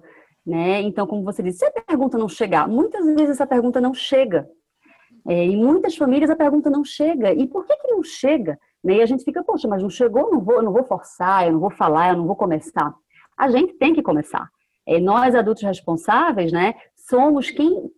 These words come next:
as pessoas que deve-, nós devemos informar, né? A educação sexual, ela pressupõe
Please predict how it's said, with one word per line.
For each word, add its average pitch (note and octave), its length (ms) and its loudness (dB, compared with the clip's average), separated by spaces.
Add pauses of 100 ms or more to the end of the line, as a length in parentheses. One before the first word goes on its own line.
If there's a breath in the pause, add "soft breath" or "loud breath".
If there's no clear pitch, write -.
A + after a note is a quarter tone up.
(120)
as A3+ 160 0
pessoas C#4 340 0
que - 80 -2
deve-, C#4+ 260 2
nós C#4 140 0
devemos C#4 320 2
informar, A3 760 0
né? E3 260 2 (260 loud breath)
A G3+ 120 2
educação A#3+ 380 -2
sexual, A#3 480 -2
ela A3+ 160 2
pressupõe A3 840 -4